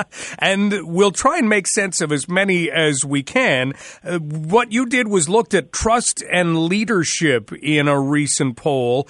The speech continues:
This was conducted exclusively for Global News. It was conducted between October eleventh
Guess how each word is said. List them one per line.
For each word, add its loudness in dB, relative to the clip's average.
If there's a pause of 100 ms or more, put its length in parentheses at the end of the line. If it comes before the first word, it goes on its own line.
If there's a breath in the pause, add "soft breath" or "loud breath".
(220 loud breath)
This 2
was 0
conducted 2
exclusively -2
for -4
Global 2
News. 2 (240 loud breath)
It 2
was 0
conducted 2
between 0
October 2
eleventh 2